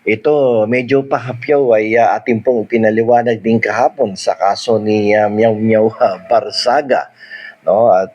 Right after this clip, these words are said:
ah, sinabi nga natin na hindi yan, ah, kung ikaw ay, ah, nagsasabi ng destabilization, ibaksak ang kasalukuyang administrasyon, at agawin ang kapangyarihan, nagsusulsul ka, eh, hindi na po yan part of the protected,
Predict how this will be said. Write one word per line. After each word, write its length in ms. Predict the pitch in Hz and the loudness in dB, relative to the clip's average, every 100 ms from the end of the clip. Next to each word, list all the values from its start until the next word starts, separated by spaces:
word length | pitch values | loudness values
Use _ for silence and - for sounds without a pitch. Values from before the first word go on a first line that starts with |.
| _ 101 | _ 2
ah, 240 | 104 101 | 4 2
sinabi 480 | - 110 101 107 104 | 2 0 0 0 -2
nga 80 | 104 | 0
natin 400 | 113 110 117 107 | 0 0 0 0
na 160 | 104 | 0
hindi 320 | 113 110 117 | 0 0 2
yan, 160 | 117 117 | 2 2
ah, 320 | 117 117 110 | 2 4 4
kung 240 | 110 113 104 | 2 -4 -4
ikaw 400 | 113 135 123 120 | -2 0 2 2
ay, 240 | 113 117 117 | 2 2 4
ah, 160 | 113 | 2
nagsasabi 640 | 107 113 - 117 120 113 113 | 2 -2 -4 -2 0 0 0
ng 160 | 113 | -2
destabilization, 960 | 107 113 - 110 113 117 107 123 117 123 110 | -2 -4 -2 -4 -2 -4 -2 -2 0 -2 0
ibaksak 400 | 101 - - 110 110 | -4 -4 -4 -4 -4
ang 160 | 104 | -6
kasalukuyang 880 | 95 - 101 120 113 104 117 110 107 - - - - | -10 -16 -6 -2 -2 2 2 0 -4 -12 -16 -16 -4
administrasyon, 1040 | 110 107 110 113 - 113 110 143 170 170 - - - - | -2 0 -2 -2 -4 -4 -2 0 0 0 -8 -20 -20 -8
at 240 | - 104 110 | -2 0 0
agawin 540 | 101 107 120 120 120 | -2 0 0 -2 -4
ang 80 | 117 | -4
kapangyarihan, 840 | 117 120 117 117 117 123 139 151 | -2 0 0 0 0 -2 0 0
nagsusulsul 800 | 117 - 123 113 123 110 - 120 117 | -2 0 0 2 0 0 0 -2 0
ka, 260 | 170 156 | 0 2
eh, 220 | 113 113 123 | 0 -2 -2
hindi 180 | 151 | 0
na 140 | 151 139 | 0 0
po 140 | 120 120 | 0 0
yan 300 | 127 123 120 | 0 -2 0
part 260 | 123 - | 0 0
of 160 | 113 101 | -2 -2
the 80 | 110 | -6
protected, 720 | 123 113 113 110 117 107 | -4 -2 -4 -2 -2 -2